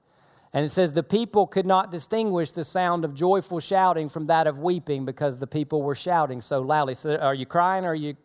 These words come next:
celebrating? And it, the answer is both. In your journey with God, you have to learn to embrace both celebration and yearning for what is not yet.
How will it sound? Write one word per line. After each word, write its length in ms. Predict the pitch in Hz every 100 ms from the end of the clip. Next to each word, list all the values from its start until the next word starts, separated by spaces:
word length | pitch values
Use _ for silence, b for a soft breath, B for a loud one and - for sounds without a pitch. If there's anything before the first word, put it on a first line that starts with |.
| -
celebrating? 640 | - 180 156 131 123 120 123
And 160 | 139
it, 120 | 147
the 100 | 147
answer 300 | 165 214 -
is 100 | 147
both. 600 | 117 175 208 117 - - _ b b b b b b b b -
In 240 | 202 240
your 160 | 254 247
journey 380 | 208 240 240
with 160 | 233 214
God, 480 | 202 180 147 135 135
you 100 | 156
have 180 | 170 -
to 80 | 175
learn 340 | 165 151 139
to 80 | 135
embrace 540 | 135 131 147 156 151
both 240 | - 147 139
celebration 760 | - 160 160 156 160 156 - 151
and 120 | 147
yearning 400 | 147 147 143 131
for 160 | -
what 220 | 127 135 131
is 120 | 117
not 280 | 131 131 131
yet. 360 | 131 120 -